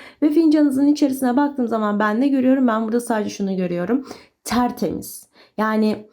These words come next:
ne buradaki, e, tel ve sağa sola çok fazla böyle bir yapışması var, ne de böyle içinizi karartacak bir olay var. Hayır. Ama şunu söyleyeyim, içiniz çok kalabalık. Karanlık değil,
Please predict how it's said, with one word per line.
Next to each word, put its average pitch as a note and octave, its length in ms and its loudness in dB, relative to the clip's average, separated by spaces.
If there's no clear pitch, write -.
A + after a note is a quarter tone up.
ne A#3 220 4
buradaki, A#3 720 0
e, - 640 -4
tel G3+ 300 -2
ve G3 280 0
sağa G3+ 400 -4
sola G3 300 -4
çok F#3+ 280 -6
fazla G3 380 -2
böyle G3+ 240 0
bir G#3+ 80 0
yapışması A3+ 640 0
var, B3+ 240 0
ne B3 140 2
de A#3 120 2
böyle A#3 260 0
içinizi A3 420 0
karartacak G3+ 720 -2
bir G#3+ 80 2
olay F#3+ 280 0
var. G#3 140 -4
Hayır. G3 540 -4
Ama A#3+ 180 0
şunu B3+ 200 2
söyleyeyim, A#3 560 -2
içiniz A3+ 460 -2
çok - 340 -6
kalabalık. F3+ 720 -4
Karanlık G#3+ 500 -4
değil, - 240 -14